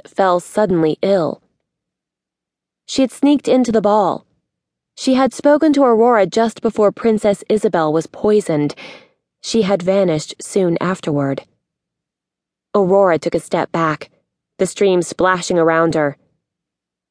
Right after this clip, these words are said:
"Finnegan," she said. "He,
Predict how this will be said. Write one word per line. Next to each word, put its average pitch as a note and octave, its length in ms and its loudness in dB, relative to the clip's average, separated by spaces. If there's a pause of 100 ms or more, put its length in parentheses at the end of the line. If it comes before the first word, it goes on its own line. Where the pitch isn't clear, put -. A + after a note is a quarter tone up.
(260)
"Finnegan," E3+ 500 2 (600)
she - 200 -4
said. D3 380 -4 (720)
"He, A#3+ 420 2